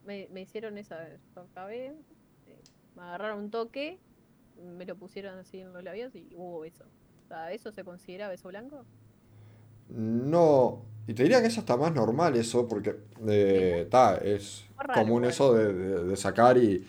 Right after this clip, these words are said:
Speaker 2: eh, yo que miro mucho documental. <laughs>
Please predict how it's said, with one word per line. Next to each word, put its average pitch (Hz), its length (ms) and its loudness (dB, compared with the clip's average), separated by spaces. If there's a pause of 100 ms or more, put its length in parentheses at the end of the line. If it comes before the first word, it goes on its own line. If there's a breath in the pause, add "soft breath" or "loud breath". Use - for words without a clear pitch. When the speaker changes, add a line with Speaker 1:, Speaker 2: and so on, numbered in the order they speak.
(520 loud breath)
Speaker 2:
eh, 85 460 0 (640)
yo 107 80 -2
que 113 60 0
miro 117 180 2
mucho 117 220 -2
documental. 101 640 -2 (460 loud breath)
<laughs> - 300 0